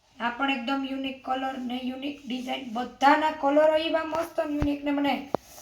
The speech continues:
ઘણા બધા બહેનોના ફોન આવતા હતા, પણ અત્યારે મને કોઈ યાદ નહોતું. પણ જે પણ બહેનોને બ્રાસાની સાડી લેવી હોય એ કહેજો. આજની સાડી બધી બ્રાસો છે ને બધી સાડીનો ભાવ માત્ર સાડા ત્રણસો રૂપિયા જ છે.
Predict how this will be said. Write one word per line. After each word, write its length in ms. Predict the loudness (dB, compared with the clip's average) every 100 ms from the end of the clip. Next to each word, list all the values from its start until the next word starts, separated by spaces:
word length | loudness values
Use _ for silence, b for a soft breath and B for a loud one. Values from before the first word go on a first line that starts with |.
| B B
ઘણા 180 | 2 4
બધા 280 | 6 6 6
બહેનોના 380 | 4 2 2 0
ફોન 300 | 2 2 4
આવતા 240 | 4 2
હતા, 100 | -2
પણ 100 | -2
અત્યારે 400 | -2 -2 0 0
મને 180 | 0 -4
કોઈ 220 | -4 0
યાદ 320 | 4 4 2
નહોતું. 240 | 0 0 0
પણ 180 | -4 -2
જે 140 | -4
પણ 260 | 0 0 2
બહેનોને 380 | 2 2 -2
બ્રાસાની 460 | -2 -2 -2 -4 -6
સાડી 280 | -4 -4 -2
લેવી 280 | -2 0 2
હોય 240 | 4 2 B B B
એ 100 | -6
કહેજો. 500 | 0 2 2 0 -2 B B
આજની 380 | -2 0 2 2
સાડી 260 | 2 0 2
બધી 360 | 0 0 0
બ્રાસો 420 | 4 4 4 0 -2
છે 140 | 0
ને 100 | 0
બધી 340 | 0 2 0
સાડીનો 360 | 2 0 0 -4
ભાવ 240 | -2 0
માત્ર 320 | 0 -2 -4 -4
સાડા 280 | -2 -2
ત્રણસો 380 | -2 -4 -8 -6
રૂપિયા 360 | -4 -4 -4 -4
જ 40 |
છે. 460 | -6 -10 -8 -8